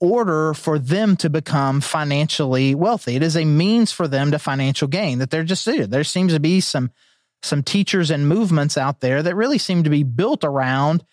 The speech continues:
a particular person or group of people making themselves wealthy.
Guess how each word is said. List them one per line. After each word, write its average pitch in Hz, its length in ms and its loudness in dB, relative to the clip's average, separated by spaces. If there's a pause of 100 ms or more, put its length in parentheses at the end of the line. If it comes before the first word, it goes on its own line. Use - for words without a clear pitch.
(140)
a 143 80 2
particular 139 480 -2
person 190 500 -2
or 127 100 0
group 190 380 0
of - 160 -6
people 135 320 0
making 120 400 2
themselves 117 480 0
wealthy. 175 480 -2